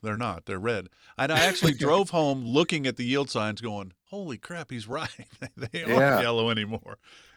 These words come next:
Speaker 2: Yeah, over time, things change and we don't notice it. And it's the same way with retirement planning. We have to make sure your plan can evolve with you. When things come up,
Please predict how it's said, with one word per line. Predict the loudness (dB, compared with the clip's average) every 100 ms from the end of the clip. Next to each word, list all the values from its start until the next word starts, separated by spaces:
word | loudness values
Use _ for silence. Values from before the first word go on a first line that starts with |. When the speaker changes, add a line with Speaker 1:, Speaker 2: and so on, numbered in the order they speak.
| _
Speaker 2:
Yeah, | 2 4 4
over | 2 2 2
time, | 4 2 2
things | 4 4 2
change | 2 4 4 4
and | 4
we | 6
don't | 6 2 2
notice | 2 4 2 0
it. | -6 _ -20 -4 2
And |
it's | 4
the | 4
same | 6 6
way | 6 4
with | 4 0 0
retirement | -2 2 4 4 2
planning. | -4 -8 -6 -8 -10 _ _ -8
We | 0 4 6
have | 4 4
to | 4
make | 4 4
sure | 4 6 4
your | 2 -4
plan | -8 -4 2 4 2
can | 2 0
evolve | -2 0 4 4 4 0
with | -8 -8 -8
you. | -6 -6 -6
When | -10 -6
things | 2 4 4
come | 2 4 4
up, | 4